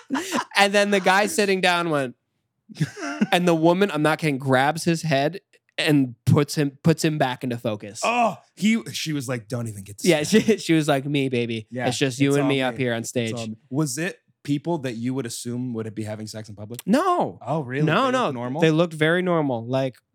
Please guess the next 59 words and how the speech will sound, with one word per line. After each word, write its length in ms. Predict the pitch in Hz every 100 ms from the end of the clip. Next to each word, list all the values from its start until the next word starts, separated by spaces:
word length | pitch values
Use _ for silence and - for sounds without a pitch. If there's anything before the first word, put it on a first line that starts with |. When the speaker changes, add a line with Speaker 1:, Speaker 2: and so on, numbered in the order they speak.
| _
Speaker 2:
Damn. 360 | 90 85 85 156 _ -
Speaker 1:
um, 520 | 135 131 127 127 127 -
like 220 | 143 135 139
anybody 420 | 147 147 135 123
else. 260 | 104 113
Speaker 2:
Do 80 | -
you 40 | 139
think 220 | 151 127
the 60 | 120
guy 220 | 107 113
was 200 | 113 107
like, 260 | 104 95 _
well, 220 | 120 127 107 - _ _ 117
do 60 |
you 40 | 123
think 120 | 135
the 80 | 113
guy 140 | 107
was 100 | 104
like, 100 | 101 -
"Oh, 140 | 95
I 100 | 87
have 240 | 82 87 -
to 80 | 82
do 140 | 85
this. 220 | 90 -
Like, 120 | 101
this 140 | 98 98
is, 160 | 98 -
she's 300 | - 110 101
putting 260 | - 104 92
him 140 | 95
up 160 | 92 -
to 140 | 110
it"? 180 | 113 - - -
Speaker 1:
For 180 | 127 170
sure. 260 | 139 131 107
It 100 | 185
was 140 | 180 151
one 120 | 170
hundred 220 | 160 139
percent 240 | 127 117
the 60 | 107
Speaker 2:
Yeah. 60 | 98
Speaker 1:
girl. 200 | 92 113
It 60 |
was 100 | 139
one, 300 | 135 143 139
like, 220 | 139 135 143
it 60 |
was 180 | 143 143
Speaker 2:
She 40 | 120
was 40 |
Speaker 1:
like, 180 | 127 123
Speaker 2:
loving 240 | 104 - -
it. 60 | -
Speaker 1:
he 140 | 190
was 180 | 190 160
like 300 | 151 139